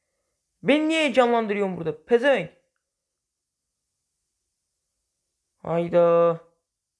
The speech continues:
Heyecanlandırdı bir de beni burada.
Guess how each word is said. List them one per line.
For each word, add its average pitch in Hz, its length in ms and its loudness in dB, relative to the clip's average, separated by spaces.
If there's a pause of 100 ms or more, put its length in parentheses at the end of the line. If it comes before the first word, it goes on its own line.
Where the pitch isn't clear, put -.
(800)
Heyecanlandırdı 214 840 -2
bir 220 100 -8
de 175 100 -4
beni 165 220 -6
burada. 151 280 -10